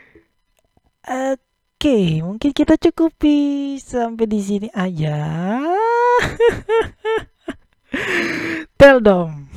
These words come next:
segmen Teldom. Telepon random. <laughs> Unik banget namanya, Teldom. <laughs> Telepon random. <laughs> Oh, wow, wow, wow. Oke.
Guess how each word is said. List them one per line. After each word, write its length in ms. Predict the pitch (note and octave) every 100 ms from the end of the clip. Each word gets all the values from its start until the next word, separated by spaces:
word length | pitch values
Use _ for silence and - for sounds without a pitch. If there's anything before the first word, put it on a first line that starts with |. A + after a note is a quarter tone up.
| -
segmen 560 | - A#3 - A3+ A3 A3
Teldom. 480 | G3+ F3+ D#3 C#3 C3 _ _ - - - _ -
Telepon 880 | E3+ G3 - G3 G3 G3 G3+ G3 G#3+
random. 400 | - G3+ F3+ E3 D3 C#3+ D3 D3 -
<laughs> 340 | G3 - - F#3+ _ - _ _ - - - - - - - - _ F#3+
Unik 160 | F3+
banget 220 | F#3+ G#3+ B3
namanya, 320 | G#3 A3 F#3
Teldom. 480 | - F#3+ G3 E3 D3+ D#3+ C#3 F3
<laughs> 320 | F#3+ D#3 -
Telepon 480 | D#3+ F3 - F#3+ F#3+
random. 380 | G3 F#3+ D#3 C#3+ C3+ C3+ _ -
<laughs> 280 | - D3+ - - _ _ - - - - - _ _
Oh, 400 | A3 A3 F#3+ E3+
wow, 240 | E3 D#3 D3+
wow, 320 | D#3+ F3+ F3+
wow. 460 | F3+ F#3+ G#3+ A3 F#3 D3 C3 - - - - _ - - - - _ - _ - - _ - - _ _
Oke. 240 | - B3